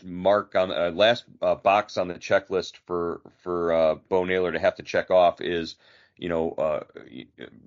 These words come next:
being, uh, you know, a leader in the clubhouse and leading catching meetings and, you know, calling games and, and being able to, to be a good, uh, you know, catcher to get the,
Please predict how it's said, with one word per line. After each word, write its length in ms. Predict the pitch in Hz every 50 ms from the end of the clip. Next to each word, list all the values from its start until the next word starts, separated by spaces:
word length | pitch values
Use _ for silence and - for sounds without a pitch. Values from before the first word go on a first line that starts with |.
| - -
being, 320 | 98 104 101 98 95 92
uh, 300 | 87 87 85 82 76 - -
you 160 | 69 80 87
know, 100 | 90 82
a 20 | 85
leader 420 | 90 90 107 107 104 107 107 104
in 140 | - 95 92
the 60 | 82
clubhouse 680 | - - - - 101 98 95 98 95 92 90 85 - -
and 220 | 69 78 82 82 90
leading 340 | 98 101 95 98 90 82
catching 460 | 78 - - 110 104 - - 95 90 90
meetings 480 | 87 87 82 85 82 82 82 80 78
and, 200 | 82 82 80 78 - _ _ _ _ _ _ _
you 120 | - 87 85
know, 140 | 82 78
calling 480 | - - - - 110 110 110 104 98 90
games 480 | 90 95 98 95 92 92 87 87 80 87
and, 260 | 85 82 82 80 -
and 320 | 80 85 82 82 82 80 - _ _ - 90 87
being 260 | 76 90 92 90 92 92
able 200 | 92 90 90 85
to, 200 | 87 82 - _ _
to 80 | - -
be 200 | 69 92 92 95
a 60 | 92
good, 540 | 82 - - - 98 98 98 95 87 82 - _ _ _ _ _ _ _ _ -
uh, 160 | - 80 76
you 140 | 65 82 85
know, 80 | 80
catcher 400 | - - - 117 107 - - 98
to 80 | 80 82
get 320 | 78 71 67 98 101 95
the, 140 | - 90 -